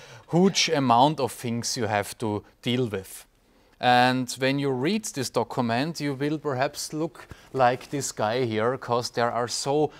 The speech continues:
many details in there. All those details make sense, but, uh, they can be a bit overwhelming. And because of this, it's a good idea to generate all the stuff you need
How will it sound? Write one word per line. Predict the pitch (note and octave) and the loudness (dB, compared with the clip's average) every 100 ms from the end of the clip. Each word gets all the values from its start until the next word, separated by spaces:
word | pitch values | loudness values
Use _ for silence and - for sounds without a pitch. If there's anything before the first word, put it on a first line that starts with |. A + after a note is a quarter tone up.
| - | -10
many | C#3 C3 C3+ C3+ B2 | -2 0 2 0 -2
details | - B2+ A2 G#2 F#2+ G2+ | -2 -10 -6 -6 -6 -10
in | A#2+ G#2 | -10 -8
there. | G2+ F#2+ - _ _ _ _ _ | -8 -12 -18 _ _ _ _ _
All | - C3 F#3 | 2 4 4
those | E3+ D3 | 2 -4
details | - F3+ - C3+ C3 - | -2 -4 -2 -4 -4 -4
make | A#2 G#2 | -4 -4
sense, | - A#2 B2+ A2+ - - | -4 -4 -2 -2 -4 0
but, | D#3+ D#3+ - - - - - | 4 4 2 -14 -18 -16 0
uh, | D3 C#3+ | 4 4
they | C#3+ D3+ D3+ | 6 4 4
can | - D3+ F3 | 0 -2 -2
be | E3 E3 | -2 -2
a | E3+ C#3 | -2 -2
bit | D3 C#3+ - | -2 -2 -2
overwhelming. | C#3+ D3+ C#3 G#2+ G2+ G2 G2 G2 _ _ _ - - | 0 2 2 0 -2 -4 -14 -18 _ _ _ -20 -12
And | - C#3 D#3 - | 2 4 4 0
because | F#3 - F3 F#3+ | -4 0 0 0
of | G3 - | -4 -2
this, | F3 G#3 - | -2 -2 -4
it's | E3+ D#3+ - | -6 -6 -6
a | |
good | - G3 G3 | -2 -4 -2
idea | E3 D#3+ E3+ F3 | -6 -4 2 2
to | F3 | 0
generate | C#3+ - F#3 F3+ F3+ D3 A2+ G#2+ | -4 -4 -4 -2 2 2 2 0
all | A2+ A#2 A2+ | -2 -2 -2
the | A2+ | -2
stuff | - A2+ A2 - | -2 -2 -2 -4
you | C3 | -4
need | A#2+ A#2 A2 | -2 -2 -4